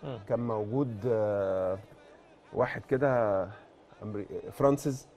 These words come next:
Speaker 1: آه.
Speaker 2: محمد طلعت،
Speaker 1: مم.
Speaker 2: تمام؟
Speaker 1: كل دول لعبوا عليك؟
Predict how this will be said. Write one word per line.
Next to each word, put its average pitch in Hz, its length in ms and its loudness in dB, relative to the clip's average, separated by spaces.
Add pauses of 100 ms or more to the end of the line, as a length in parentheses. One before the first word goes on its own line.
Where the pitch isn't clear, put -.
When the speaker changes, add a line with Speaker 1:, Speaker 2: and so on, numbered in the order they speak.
(580)
Speaker 1:
آه. 127 240 -4
Speaker 2:
محمد 135 340 2
طلعت، 135 300 8 (680)
Speaker 1:
مم. 143 80 -8
Speaker 2:
تمام؟ 123 280 -2 (580)
Speaker 1:
كل 151 140 0
دول 147 120 2
لعبوا 131 180 4
عليك؟ 143 180 0